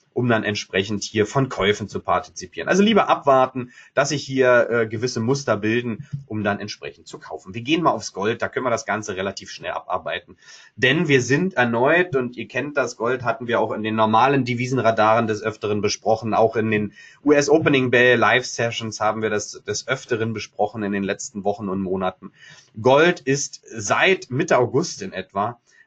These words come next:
ähm, nachdem wir hier nochmal so eine, so eine Sell-Off-Bewegung hatten, ähnlich wie sie heute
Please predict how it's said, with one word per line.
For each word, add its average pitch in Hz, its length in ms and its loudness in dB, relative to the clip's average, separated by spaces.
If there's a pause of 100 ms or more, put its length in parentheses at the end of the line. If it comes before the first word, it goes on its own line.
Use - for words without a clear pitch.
(140)
ähm, 120 320 -2
nachdem 131 380 0
wir 160 80 0
hier 160 220 0
nochmal 143 280 2
so 127 120 -2
eine, 123 260 0
so 107 80 -8
eine 117 160 -2
Sell-Off-Bewegung 131 960 2
hatten, 151 400 -6
ähnlich 143 400 -4
wie 131 120 -6
sie 120 180 -2
heute 123 560 0